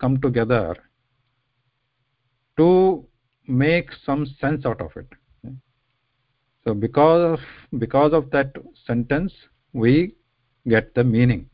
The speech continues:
By reading that sentence or by listening to that sentence, we make out some meaning, make some sense out of it. If it doesn't make sense,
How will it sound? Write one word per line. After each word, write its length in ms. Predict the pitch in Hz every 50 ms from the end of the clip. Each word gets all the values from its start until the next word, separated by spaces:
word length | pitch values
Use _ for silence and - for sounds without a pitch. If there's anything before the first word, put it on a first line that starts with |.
| _ _ -
By 120 | 98 98
reading 360 | 98 104 110 117 139 151 160 151
that 200 | 151 143 135 -
sentence 400 | 120 104 92 - 98 95 98 -
or 80 | 110 101
by 200 | 98 101 104 107
listening 460 | 107 110 107 - - 160 165 160 147
to 80 | - 147
that 220 | 151 135 131 -
sentence, 460 | - 107 92 85 - 90 90 101 - _ _ _ _ _ _ _ _ _ _ _ _ _ _ -
we 440 | 120 131 156 180 180 180 180 180 - -
make 280 | 123 117 127 127 - 120
out 160 | 123 131 131 - -
some 200 | 131 127 117 101
meaning, 380 | 104 113 120 120 98 87 - _ _ -
make 260 | 110 117 127 127 -
some 220 | - 117 117 127 131 - - -
sense 240 | 120 139 143 135 131
out 140 | 104 -
of 100 | - 82 - -
it. 120 | 87 - - - _ _ _ _ _ _ _ _ _ _ -
If 140 | 110 - -
it 40 |
doesn't 260 | 101 120 127 170 170 160
make 180 | 160 165 160
sense, 320 | - - 156 147 156 165